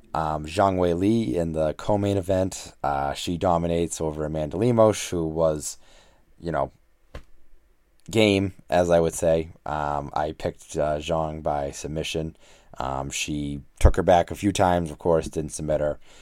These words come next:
Uh, but, you know, it is what it is. Um,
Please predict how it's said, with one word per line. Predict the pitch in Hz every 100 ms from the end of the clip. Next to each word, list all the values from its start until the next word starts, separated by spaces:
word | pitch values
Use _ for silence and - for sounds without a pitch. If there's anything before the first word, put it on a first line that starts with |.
| - -
Uh, | 71 71 69 71 -
but, | 76 71 - _ _ _ _ _ - - -
you | 80
know, | 71 60 - - -
it | 92
is | 92 85
what | 82 82
it | 82
is. | 80 - - - - - _ -
Um, | 67 71 69 69